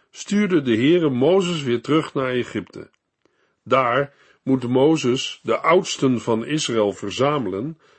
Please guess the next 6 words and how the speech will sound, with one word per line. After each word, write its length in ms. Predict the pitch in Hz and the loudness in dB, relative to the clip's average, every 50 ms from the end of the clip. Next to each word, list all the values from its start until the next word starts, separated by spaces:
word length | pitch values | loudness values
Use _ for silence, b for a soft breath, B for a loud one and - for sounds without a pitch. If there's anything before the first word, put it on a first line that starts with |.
| b | b
en 140 | b - 147 | b -2 0
naar 160 | 165 175 180 | 2 2 2
de 80 | 180 180 | 2 0
farao 560 | - - 190 190 185 175 143 117 104 98 90 | 0 0 0 2 2 2 4 2 2 2 0
gaan. 400 | - - 101 90 85 82 85 - _ _ _ _ _ _ _ _ _ _ _ _ | -2 -4 -6 -6 -6 -8 -12 -18 _ _ _ _ _ _ _ _ _ _ _ _
Maar 400 | - 95 98 98 92 87 82 - | -2 0 0 2 0 -2 -6 -10